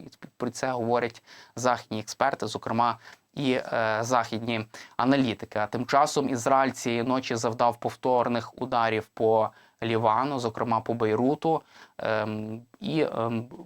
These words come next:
мова йде про те, що, можливо, вони спробували вбити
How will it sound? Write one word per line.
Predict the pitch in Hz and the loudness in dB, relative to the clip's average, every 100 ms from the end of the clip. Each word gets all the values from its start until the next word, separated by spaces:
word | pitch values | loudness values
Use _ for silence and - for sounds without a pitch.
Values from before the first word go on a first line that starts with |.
| - | -2
мова | 131 143 113 | 4 6 4
йде | 117 120 | 2 0
про | - 110 | 0 -6
те, | - 135 131 | 0 0 0
що, | - - 120 113 - | -4 -2 2 2 2
можливо, | 120 113 127 120 | -4 0 2 4
вони | 117 117 113 | 4 0 -2
спробували | - - 123 127 120 113 110 | -4 2 2 2 0 0 0
вбити | 113 123 127 127 127 117 113 | -2 -4 0 0 2 0 0